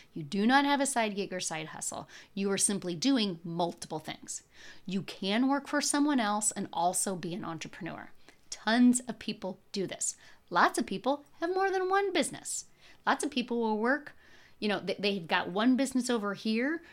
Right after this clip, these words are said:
They're working for someone else over here, and maybe they're running a, another business with a partner.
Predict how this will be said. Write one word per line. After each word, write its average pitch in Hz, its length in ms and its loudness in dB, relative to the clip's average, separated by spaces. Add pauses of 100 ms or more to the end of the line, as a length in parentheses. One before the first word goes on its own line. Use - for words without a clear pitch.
They're 175 120 -2
working 214 400 4
for 247 80 0
someone 247 340 4
else 240 200 0
over 190 260 -4
here, 254 340 0
and 196 140 -2
maybe 180 200 -2
they're 170 160 -2
running 180 280 0
a, 175 160 -2
another 220 540 4
business 180 540 -2
with 220 160 -2
a 233 60 0
partner. - 480 0